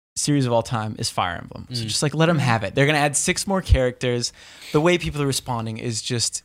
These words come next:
Speaker 2: It is wild.
Speaker 1: infuriating. Like, just relax.
Speaker 2: So Steve Watts on our, um, news writing team put up an article, which I thought was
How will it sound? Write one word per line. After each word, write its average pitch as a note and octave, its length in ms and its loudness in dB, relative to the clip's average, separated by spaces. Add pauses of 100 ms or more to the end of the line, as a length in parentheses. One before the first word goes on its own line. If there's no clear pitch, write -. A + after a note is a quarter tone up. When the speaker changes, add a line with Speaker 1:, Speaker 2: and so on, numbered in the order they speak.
(120)
Speaker 2:
It C3+ 60 -6
is B2 180 -4
wild. G#2 380 -2
Speaker 1:
infuriating. G#2 920 2 (100)
Like, A#2 180 -2 (120)
just - 480 0
relax. G2+ 1040 0
Speaker 2:
So C3 60 -10
Steve D3+ 320 0
Watts - 580 -2
on A#2 160 -6
our, A2 540 -2
um, G#2+ 180 -6
news A2+ 180 -2
writing G#2+ 220 -4
team G#2 340 -4
put - 140 -2
up G#2 160 -2
an A#2 160 -4
article, A2 420 -4
which G#2+ 200 -8
I C3 80 4
thought E3 200 0
was C3+ 360 -2